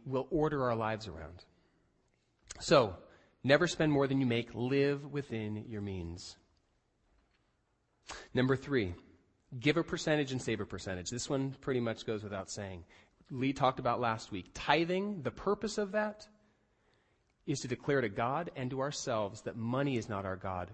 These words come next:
God is our God. Our trust is not in our stuff, our trust is in Him. That's one surefire way to begin to break the grip of, of money over our hearts. But another thing that we need to do in order to find financial security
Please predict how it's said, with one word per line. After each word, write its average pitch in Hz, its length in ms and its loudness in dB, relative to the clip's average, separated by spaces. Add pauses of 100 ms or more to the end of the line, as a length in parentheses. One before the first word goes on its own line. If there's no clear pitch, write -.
(120)
God 101 240 -2
is 90 100 -8
our 90 100 -6
God. 82 300 -8
Our 107 120 -8
trust 165 420 2
is 139 140 -6
not 120 160 2
in 110 100 -2
our 92 140 -4
stuff, - 420 0
our 107 100 -4
trust - 320 -4
is 101 140 -8
in 104 120 -4
Him. 90 340 -8 (1800)
That's 117 220 -4
one 139 280 2
surefire 135 600 2
way 117 160 2
to 110 60 0
begin 110 240 -2
to 101 60 -4
break 120 500 -2
the 127 80 -4
grip 113 360 -4
of, 104 200 -4
of 107 180 -6
money 107 320 0
over 98 200 -4
our 95 100 -4
hearts. 98 320 -8
But 117 160 -2
another 156 340 4
thing 127 240 0
that 104 80 -2
we 113 140 -2
need 107 140 -2
to 104 60 -8
do 107 140 -2
in 107 80 0
order 107 180 -2
to 98 80 -6
find 107 380 -6
financial 107 540 -6
security 90 640 -10